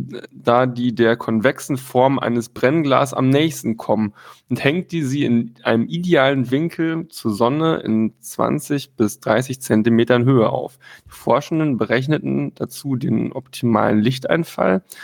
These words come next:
sowie die für jedes Glas optimale Brennweite und richteten die gebündelten Lichtstrahlen auf unterschiedliche brennbare Materialien, die sich auf einem Bo-, äh, trockenen Waldboden finden lassen, also zum Beispiel Fichtelnaden,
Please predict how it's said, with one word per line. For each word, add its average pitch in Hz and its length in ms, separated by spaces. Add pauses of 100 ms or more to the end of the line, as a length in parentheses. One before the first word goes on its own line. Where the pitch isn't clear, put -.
(140)
sowie 117 280
die 120 200
für 131 160
jedes 135 340
Glas 120 280
optimale 160 600
Brennweite 120 640
und 110 140
richteten 131 540
die 120 180
gebündelten 160 800
Lichtstrahlen 123 640
auf 120 100
unterschiedliche 139 640
brennbare 123 540
Materialien, 117 920 (680)
die 120 220
sich 117 320
auf - 100
einem 117 280
Bo-, 113 280
äh, 110 200 (180)
trockenen 123 480
Waldboden 113 540
finden 127 340
lassen, 110 360
also 117 180
zum 107 180
Beispiel 120 420
Fichtelnaden, 151 1040